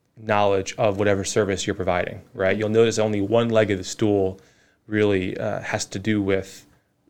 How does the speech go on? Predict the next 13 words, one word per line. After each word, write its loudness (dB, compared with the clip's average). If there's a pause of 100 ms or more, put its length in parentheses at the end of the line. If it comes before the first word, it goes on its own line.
(300)
producing 2
the 0
work 2
of -10
the -8
work, -4 (320)
because 0
now 4
we're 2
dealing 0
with, -6
with -6
people. -6